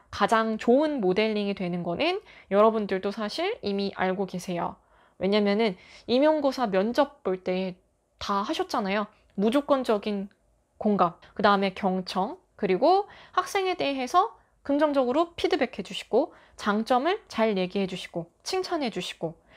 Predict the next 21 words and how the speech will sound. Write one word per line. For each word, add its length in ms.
그 100
다음에 560
뭐 220
간간히 420
질문을 540
던지신다면은 920
뭐 260
"집에서는 580
어떻게 360
지내나요? 680
뭐 100
부모님과의 600
관계는 460
원만한가요?" 880
뭐 160
이런 180
식으로 200
좀 100
걱정되는 560
부분이 340
있으신가요? 760